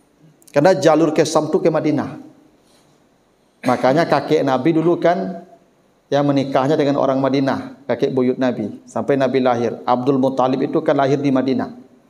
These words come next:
Bapak Nabi kan pergi berdagang, meninggalnya kan dalam perjalanan ke Syam itu di Madinah juga. Enak.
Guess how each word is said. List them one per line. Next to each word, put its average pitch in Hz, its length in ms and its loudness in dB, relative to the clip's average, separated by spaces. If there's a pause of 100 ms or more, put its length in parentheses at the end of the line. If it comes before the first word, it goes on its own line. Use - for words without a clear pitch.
(260)
Bapak 139 400 2
Nabi 143 320 2
kan 160 160 0
pergi 139 320 0
berdagang, 135 400 2
meninggalnya 143 560 0
kan 170 240 0
dalam 139 240 0
perjalanan 135 480 0
ke 143 160 0 (560)
Syam - 320 0
itu 135 160 0
di 139 80 2
Madinah 135 400 2
juga. 131 400 -2 (440)
Enak. 131 560 -2